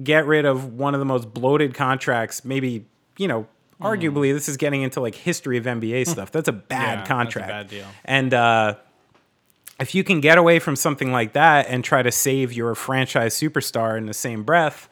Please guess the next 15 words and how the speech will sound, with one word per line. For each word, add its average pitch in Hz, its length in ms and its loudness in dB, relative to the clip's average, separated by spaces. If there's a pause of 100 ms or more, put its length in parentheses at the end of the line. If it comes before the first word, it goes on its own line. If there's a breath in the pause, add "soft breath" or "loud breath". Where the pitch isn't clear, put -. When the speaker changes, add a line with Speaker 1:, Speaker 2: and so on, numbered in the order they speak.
(300 soft breath)
Speaker 1:
then 143 420 -4
it's, 135 240 -6
it's 135 240 -4
obviously 131 480 2
very 120 280 0
worth 131 320 -2
it. - 140 -8 (360 loud breath)
Uh, 131 320 6
D'Lo 175 600 6
coming 147 320 2
back 123 320 4
is, 120 280 -6 (680 soft breath)
I 214 200 2
thought, 170 260 6
a, 120 320 2